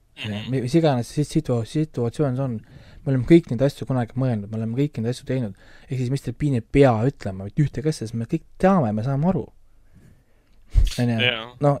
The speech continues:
Speaker 2: no ja, ja, ja, ja see on, need on, ongi niisugused, noh, nagu, nagu naljad, see on ka minu arust, miks see, mida see Dave Chappelle teeb, teeb, teeb nii hästi. Ta jätab kogu aeg asju nagu ütlemata, aga sa naerad, sa, sa saad aru, mida ta tegelikult ütlevad.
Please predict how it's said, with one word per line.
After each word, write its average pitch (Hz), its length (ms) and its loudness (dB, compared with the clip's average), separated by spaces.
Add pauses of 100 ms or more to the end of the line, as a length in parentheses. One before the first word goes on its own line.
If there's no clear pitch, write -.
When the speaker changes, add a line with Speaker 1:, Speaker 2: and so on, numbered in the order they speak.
Speaker 2:
no 147 200 4
ja, 143 180 2
ja, 147 160 4
ja, 147 160 4 (140)
ja 143 180 -2 (180)
see 160 180 -4
on, 151 80 -2 (100)
need 160 180 -4
on, 160 140 0
ongi 170 240 0
niisugused, 131 240 -8
noh, 123 220 -6
nagu, 123 380 -4
nagu 131 200 -4
naljad, 151 240 0
see 135 80 -6
on 135 80 -4
ka 135 80 -4
minu 135 120 -2
arust, - 120 -14
miks 127 240 -8
see, 120 200 -4
mida 127 220 -4
see 120 200 -6 (380)
Dave 156 260 4
Chappelle 127 320 -2
teeb, 104 140 -8 (120)
teeb, 113 360 -4
teeb 123 240 -4
nii 123 120 -2
hästi. 120 260 -6 (600)
Ta 139 100 6
jätab - 160 -4
kogu 160 140 4
aeg 147 100 -2
asju 156 220 -2
nagu 123 160 0
ütlemata, 135 420 -4
aga 113 160 -8
sa 117 120 -6
naerad, 131 360 0
sa, - 220 -16
sa 113 100 -10
saad 120 200 -4
aru, 131 160 0
mida 107 200 -6
ta 104 80 -12
tegelikult 113 380 -8
ütlevad. 82 380 -16